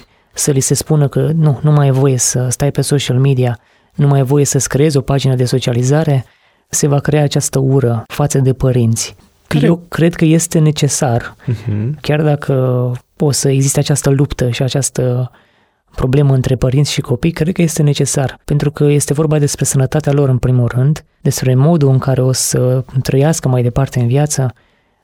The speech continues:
Speaker 1: și până la urmă despre întreaga lor ființă. Pentru că odată ce ți este afectat creierul în acea perioadă a tinereței, o să fie afectat pentru tot restul vieții.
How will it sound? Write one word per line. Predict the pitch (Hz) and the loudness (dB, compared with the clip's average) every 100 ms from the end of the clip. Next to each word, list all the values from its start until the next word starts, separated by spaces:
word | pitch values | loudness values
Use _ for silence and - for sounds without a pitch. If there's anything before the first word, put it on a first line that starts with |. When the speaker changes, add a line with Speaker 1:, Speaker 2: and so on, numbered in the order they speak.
| _ | _
Speaker 1:
și | - - | -8 -4
până | 151 147 | 0 2
la | |
urmă | 143 156 151 | 2 2 2
despre | 139 - 143 | 0 -2 -2
întreaga | 139 147 170 151 | 0 0 0 0
lor | 156 | 0
ființă. | 156 185 147 - 120 113 _ _ _ | 0 2 2 0 -4 -6 _ _ _
Pentru | - 147 | -4 -4
că | 139 247 | -2 -2
odată | 185 147 151 | 0 0 0
ce | - 147 143 - _ 147 | 0 0 0 -4 _ -2
ți | - | -2
este | 151 | 0
afectat | 147 151 - 147 | 0 0 0 -2
creierul | - 156 143 123 120 | 0 2 2 2 2
în | 127 | 0
acea | 135 151 | 0 0
perioadă | 143 139 139 131 127 123 _ _ | 2 2 2 2 0 -2 _ _
a | - 139 | -6 -4
tinereței, | - 123 123 165 - 139 123 _ _ _ _ | 0 0 2 0 0 -2 -4 _ _ _ _
o | - 185 | -4 -2
să | 143 147 | -2 -2
fie | - | 0
afectat | 135 139 - 135 | -2 -2 -4 -4
pentru | 135 127 | -4 -4
tot | - | -2
restul | 135 123 139 | -2 -2 -4
vieții. | 127 120 131 | -2 -2 -4